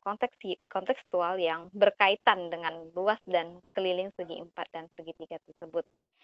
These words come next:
Jadi, eh, ini lanjutan daripada, eh, indikator untuk materi daripada minggu lalu. Ya. Eh, indikator kita sekarang ini kita lanjutkan, yaitu pertama itu menerapkan konsep keliling dan luas yang dalam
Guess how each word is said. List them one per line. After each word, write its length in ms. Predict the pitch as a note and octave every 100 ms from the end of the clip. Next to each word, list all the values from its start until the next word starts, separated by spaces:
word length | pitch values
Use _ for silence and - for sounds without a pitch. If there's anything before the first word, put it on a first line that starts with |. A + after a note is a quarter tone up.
| _ _ -
Jadi, 320 | D#3+ F#3+ A3
eh, 400 | G3 F3+ F3 F3 _ _ _ _ _
ini 80 | A3+
lanjutan 480 | A3 F#3 F3+ F#3+ G3+
daripada, 720 | F3+ F3+ E3 D#3+ F#3 G3+ A#3 - -
eh, 400 | F3 E3+ E3+ E3+ - _ _ _ _ _ _
indikator 560 | F#3+ F#3+ F#3 F3+ F3+ A#3 - _
untuk 240 | - - -
materi 480 | F3 E3 F3+ E3+ G3+
daripada 800 | F#3 F3 E3+ - E3 E3+ E3+ F#3 _ _ _ _
minggu 240 | E3+ E3 E3
lalu. 320 | E3 F3 G3 - _ _ _
Ya. 40 | D#3+ _ _ _ _ _ _ _ _ F#3+
Eh, 160 | - A#3+
indikator 400 | B3+ B3 B3+ B3+
kita 240 | B3 B3+
sekarang 320 | - B3 B3
ini 240 | A#3+ B3+ E4 A#4 -
kita 160 | - A#3+
lanjutkan, 640 | A3+ A3 - - D#3+ D4+ - _
yaitu 240 | - F#3 C4+
pertama 400 | C4+ G#3+ G#3+ A3
itu 160 | A3+
menerapkan 480 | C4+ G#3+ F#3+ A#3 A#3+
konsep 240 | G3+ - G3
keliling 320 | G3+ F#3+ A3 A3
dan 160 | F3
luas 240 | E3+ F3+ -
yang 160 | F#3+ F3+ -
dalam 400 | F#3+ G3 A3+